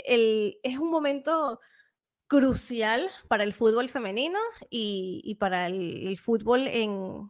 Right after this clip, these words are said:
en España, pero yo creo que van en camino a depurar, y hay que decir que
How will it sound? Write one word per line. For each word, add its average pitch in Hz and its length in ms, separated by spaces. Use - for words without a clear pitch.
en 226 220
España, 262 680
pero 233 120
yo 208 120
creo 247 180
que 254 240
van 226 280
en 277 160
camino 220 440
a 262 80
depurar, 208 640
y 262 160
hay 220 180
que 220 200
decir 202 420
que 214 500